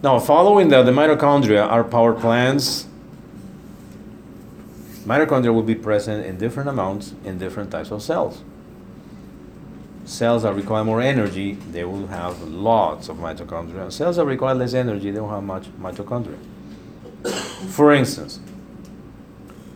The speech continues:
if we talk about muscular cells, skeletal muscle, the muscle has to move and contract and needs lots of energy, lots of mitochondria present. If we think about the red blood cells, blood cells,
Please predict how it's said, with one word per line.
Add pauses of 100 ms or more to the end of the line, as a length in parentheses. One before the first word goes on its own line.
(500)
if
we
talk
about
muscular
cells,
skeletal
muscle,
the
muscle
has
to
move
and
contract
and
needs
lots
of
energy, (120)
lots
of
mitochondria
present. (1600)
If
we
think
about
the
red
blood
cells,
blood
cells,